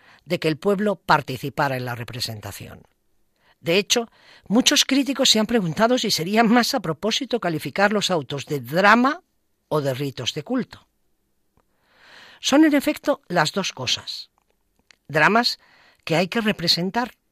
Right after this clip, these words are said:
y extensiones de las li-, de la liturgia, en las que es justo que participen los fieles. Son prolongaciones del culto fuera de la iglesia, ya lo hemos visto.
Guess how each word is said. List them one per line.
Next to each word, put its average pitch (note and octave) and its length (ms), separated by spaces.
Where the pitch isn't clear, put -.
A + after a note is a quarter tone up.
y D#3 140
extensiones F#3 680
de A3 80
las D#3 260
li-, C#3 260
de D#3+ 160
la C#3 140
liturgia, C#3+ 680
en F#3 180
las F#3+ 260
que E3 220
es B3+ 280
justo - 680
que E3+ 140
participen D#3 600
los D3+ 200
fieles. A3+ 640
Son D4+ 360
prolongaciones G#3 1040
del F3 240
culto C#4+ 560
fuera C4+ 500
de G#3 100
la D3+ 100
iglesia, - 680
ya E3+ 200
lo D3+ 80
hemos C3 240
visto. A#2+ 460